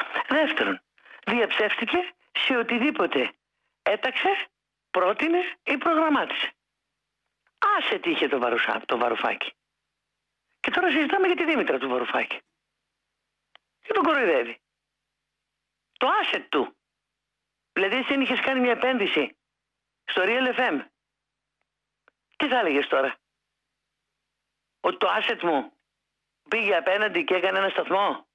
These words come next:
και μου κάνει παράστα; Απ' τη δικιά του επιλογή ήτανε.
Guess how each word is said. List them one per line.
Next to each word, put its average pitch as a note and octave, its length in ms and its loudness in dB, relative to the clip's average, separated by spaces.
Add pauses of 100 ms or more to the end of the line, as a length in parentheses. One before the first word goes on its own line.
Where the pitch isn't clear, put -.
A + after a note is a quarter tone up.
(400)
και F#3+ 100 -2
μου F3+ 120 -4
κάνει G#3 220 0
παράστα; E3+ 640 -2 (3250)
Απ' D4 220 -4
τη C#4 60 -6
δικιά F#4 240 0
του C#4 100 -2
επιλογή D#3+ 380 0
ήτανε. A#2+ 340 -4